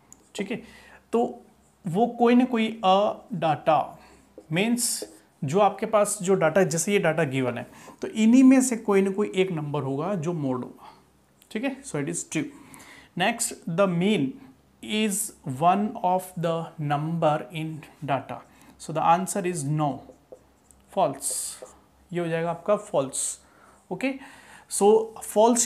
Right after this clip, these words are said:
क्यों है? क्योंकि अगर आप mean भी अगर निकालते हैं तो हो सकता है कि वो डेटा भी पॉसिबल, लेकिन इसने, आ, one of the number का है, क्या इसमें से एक नंबर हो,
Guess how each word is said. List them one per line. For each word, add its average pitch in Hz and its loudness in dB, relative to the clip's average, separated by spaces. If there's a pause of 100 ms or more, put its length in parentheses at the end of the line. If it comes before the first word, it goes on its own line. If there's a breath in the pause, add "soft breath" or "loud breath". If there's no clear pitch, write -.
क्यों 240 2
है? 208 0
क्योंकि 214 -2
अगर 180 -2
आप 202 2
mean 165 2
भी 202 -2
अगर 190 -2
निकालते 156 -4
हैं 143 -4 (460 loud breath)
तो 170 -6
हो 185 -4
सकता 202 -4
है 185 2
कि 180 -6
वो 185 -2
डेटा 151 0
भी 165 -4
पॉसिबल, 160 -6
लेकिन 160 -4
इसने, 196 -6 (140)
आ, 165 0 (520 loud breath)
one 170 2
of 226 2
the 233 -2
number 165 -2
का 143 -6
है, 131 -12 (100)
क्या 190 -4
इसमें 180 -6
से 196 -6
एक 180 -6
नंबर 175 -6
हो, 170 -10